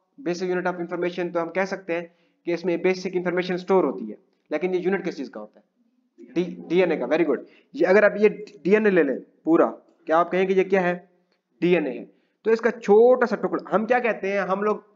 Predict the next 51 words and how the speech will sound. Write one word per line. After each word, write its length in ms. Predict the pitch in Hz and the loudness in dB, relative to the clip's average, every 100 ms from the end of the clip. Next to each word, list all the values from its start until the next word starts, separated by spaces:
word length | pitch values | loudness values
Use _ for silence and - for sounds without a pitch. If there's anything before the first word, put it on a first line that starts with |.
| - | -12
एफ़एससी 260 | 165 175 185 | -10 -8 -6
में 80 | |
हम 80 | 180 | -4
लोग 100 | 180 | -4
ने 80 | 175 | -4
पढ़ा 180 | 175 165 | -4 -2
हुआ 180 | 165 147 | -2 -2
है 60 | 160 - - - - | -6 -12 -20 -20 -4
कि 80 | 156 | 0
जो 180 | 170 196 | 4 4
हमारे 220 | 190 196 | 4 0
पास 300 | 190 185 185 | 2 0 0
डीएनए 480 | 147 - 190 220 214 | -6 0 2 4 2
होता 280 | 185 185 180 | 0 0 2
है, 120 | 180 | 2
डीएनए 380 | 180 185 214 208 | 0 2 2 2
के 100 | 185 | 2
ऊपर 260 | 180 180 180 | 2 2 0
इस 140 | 180 | 0
तरह 340 | 180 180 170 - _ _ | 2 2 0 -6 _ _
छोटे 220 | 196 190 | 0 2
छोटे 300 | 190 180 175 | 2 0 0
सब 200 | 170 180 170 | 0 -2 0
units 200 | 156 139 | 0 0
लगे 140 | 127 | -2
होते 180 | 120 113 | -4 -4
हैं, 40 | 143 | -4
ऐसे 120 | 208 | 0
कहते 220 | 208 175 | 0 2
हैं 80 | 175 | 0
ना। 100 | 233 - _ _ _ _ _ _ _ _ _ _ _ | -2 -8 _ _ _ _ _ _ _ _ _ _ _
Basically 400 | 254 180 226 226 | -2 -2 0 -2
ये 100 | 233 202 | -2 -4
जीन 320 | 175 233 240 | -4 -4 -2
कोई 120 | 226 226 | -4 -4
इजाफी 400 | 190 139 185 226 226 | -4 0 0 0 -2
चीज 300 | 226 233 220 | -2 -2 -2
नहीं 100 | 294 | -2
है 80 | 285 | -2
जो 80 | 233 | 0
डीएनए 240 | 214 202 | 0 0
के 80 | 180 | 0
ऊपर 120 | 170 | -2
लगी 200 | 151 147 | -2 -2
हुई 180 | 131 117 | -4 -6
है, 80 | 107 _ _ _ _ _ _ _ _ | -12 _ _ _ _ _ _ _ _
ये 260 | 175 190 269 | -12 -4 -4
डीएनए 280 | 196 240 254 | 0 0 0
का 120 | 262 254 | -2 -4
part 320 | 214 220 240 | 0 2 2
है। 120 | 196 | 0